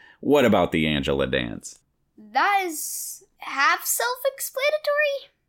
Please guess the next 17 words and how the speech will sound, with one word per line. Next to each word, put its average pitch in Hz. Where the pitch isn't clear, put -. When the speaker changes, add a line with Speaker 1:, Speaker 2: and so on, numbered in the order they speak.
Speaker 1:
In, 117
uh, 101
well, 190
Speaker 2:
Half. 294
Speaker 1:
<laughs> -
I, 254
I 127
guess. 101
Speaker 2:
Basically, 359
when 240
Angela 349
becomes 277
a 233
demon, 233
she -
does 294
this, 294